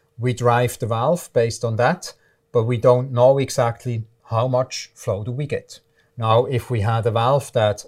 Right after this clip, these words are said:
also measures the flow, we could use that as part of the control strategy and also then know at any given time what is the actual flow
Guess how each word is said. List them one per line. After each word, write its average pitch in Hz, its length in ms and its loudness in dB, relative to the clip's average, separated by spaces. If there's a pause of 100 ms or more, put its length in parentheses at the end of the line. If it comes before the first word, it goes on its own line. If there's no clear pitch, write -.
(120)
also 120 680 2
measures 113 440 -4
the 120 100 -10
flow, 151 420 2 (560)
we 131 100 0
could 123 220 -2
use 147 240 0
that 120 160 4
as 113 100 -2
part 120 300 2
of - 100 -14
the - 80 -8
control 127 440 0
strategy 165 680 -4
and 117 220 -6
also 139 420 2
then 123 380 4 (320)
know 123 480 6
at 110 200 0
any 135 200 0
given 127 260 -4
time 120 480 -2 (160)
what 98 300 0
is 131 180 -2
the - 140 -12
actual 131 440 -4
flow 120 520 0